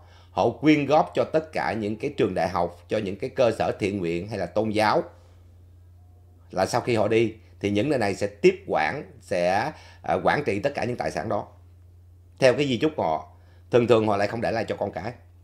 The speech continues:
tại vì con cái không chịu nhận. Lý do nó không chịu nhận là thứ nhất, nó phải tốn thêm, à,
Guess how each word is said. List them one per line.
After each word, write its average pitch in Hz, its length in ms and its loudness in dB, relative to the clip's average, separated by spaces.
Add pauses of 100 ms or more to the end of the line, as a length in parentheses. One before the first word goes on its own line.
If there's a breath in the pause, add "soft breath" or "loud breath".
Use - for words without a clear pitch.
(800)
tại 82 120 -2
vì 104 80 0
con 117 160 0
cái 113 140 2
không 123 100 -4
chịu 98 140 -4
nhận. 87 160 -4 (760)
Lý 160 140 4
do 156 140 6
nó 143 60 2
không 131 140 -2
chịu 113 120 -2
nhận 98 220 0 (440 soft breath)
là 90 120 -2
thứ 135 100 -2
nhất, 156 200 6 (280)
nó 123 140 2
phải 127 140 0
tốn 151 300 2
thêm, 123 240 0 (100)
à, 113 260 4